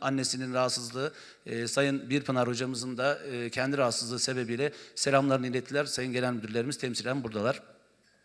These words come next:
Biz mesajımızı iletmiş oluyoruz buradan.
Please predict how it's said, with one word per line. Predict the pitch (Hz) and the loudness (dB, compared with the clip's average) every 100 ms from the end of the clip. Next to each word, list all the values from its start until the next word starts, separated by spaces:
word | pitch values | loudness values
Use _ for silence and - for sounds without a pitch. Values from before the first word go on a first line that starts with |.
| - - - - - _ _ _ - | -18 -16 -16 -18 -20 _ _ _ -8
Biz | 156 151 | -4 2
mesajımızı | 143 131 120 151 156 | 4 6 4 4 4
iletmiş | 123 113 113 | 4 2 -2
oluyoruz | 104 101 95 | -2 -2 -4
buradan. | 101 95 | -6 -6